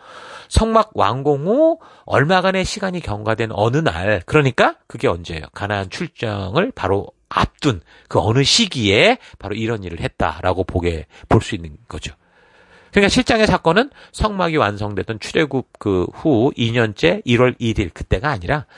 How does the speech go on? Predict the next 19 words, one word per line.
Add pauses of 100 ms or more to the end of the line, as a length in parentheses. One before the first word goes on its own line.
(160)
하나님께서
인구조사를
명하신
그
이월
일
일, (240)
그때부터 (260)
이제
출정하게
되는
이월
이십
일, (240)
그
어느
사이라고, (200)
아마도
그